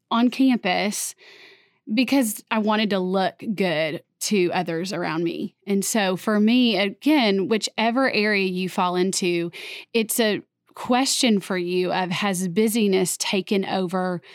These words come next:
the, the quietness of your soul? Can you sit in quiet and be with the Lord?"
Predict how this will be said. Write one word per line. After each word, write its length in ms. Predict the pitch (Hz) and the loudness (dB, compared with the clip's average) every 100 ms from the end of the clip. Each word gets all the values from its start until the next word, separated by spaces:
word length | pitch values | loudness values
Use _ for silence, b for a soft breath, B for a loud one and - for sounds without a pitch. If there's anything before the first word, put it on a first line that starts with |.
| B B B B | B B B B
the, 540 | 208 180 208 196 202 - | -8 -4 0 0 -2 -4
the 140 | 220 | -4
quietness 640 | 185 - 190 208 214 196 208 | -4 -2 0 0 0 -2 -2
of 100 | 185 | -4
your 140 | 185 | -4
soul? 640 | - - 190 180 196 285 302 b b - | -4 -2 -2 0 0 0 -2 b b -2
Can 140 | 226 | 0
you 140 | 208 185 | 2 0
sit 360 | - 214 202 | 0 -2 0
in 120 | 202 | -2
quiet 360 | 196 - 190 165 | -2 -2 -2 0
and 100 | 190 | -2
be 120 | 190 | -2
with 160 | 185 180 | -4 -4
the 100 | 190 | -4
Lord?" 600 | 180 175 175 180 202 | -2 -2 -2 -2 -4